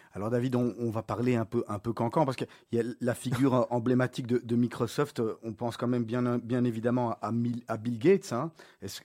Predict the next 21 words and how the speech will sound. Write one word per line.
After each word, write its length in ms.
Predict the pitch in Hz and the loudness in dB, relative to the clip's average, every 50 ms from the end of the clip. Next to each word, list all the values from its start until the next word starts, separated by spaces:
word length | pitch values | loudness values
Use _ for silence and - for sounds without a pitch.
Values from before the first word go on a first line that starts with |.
| _ - | _ -6
est-ce 400 | - 110 110 - - 120 107 - | -6 -6 -6 -6 -8 -10 -10 -8
que 100 | - 104 | -10 -10
tu 120 | - - | -8 -6
l'as 80 | 110 113 | -4 -4
rencontré ? 520 | 101 107 101 - - 113 - - - 240 233 | -4 -6 -6 -6 -8 -8 -8 -8 -8 -6 -6
Moi, 80 | 185 123 | -6 -6
j'ai 80 | 92 | -8
envie 160 | 98 95 95 98 | -10 -12 -14 -14
de 60 | - | -12
savoir, 460 | - 110 95 95 104 110 107 98 98 | -12 -10 -10 -8 -8 -8 -8 -8 -8
euh, 220 | 98 98 95 92 - _ - - - | -10 -10 -12 -14 -16 _ -20 -20 -18
c'est, 260 | - - 117 - 117 | -14 -14 -14 -12 -10
c'est 160 | - - 139 | -8 -6 -4
quand 120 | - 139 131 | -2 0 0
même 160 | 131 123 - | 0 2 0
pas 100 | 117 113 | 0 0
n'importe 420 | 110 107 - - 101 - - 131 | 0 0 -2 -6 -6 -4 -4 -4
qui, 160 | - - 151 | -2 -2 -4
c'était 280 | 107 104 104 98 - 107 | -4 -4 -2 -2 0 0
l'homme 180 | 104 104 104 104 | 2 2 2 0
le, 160 | 101 95 | 0 -2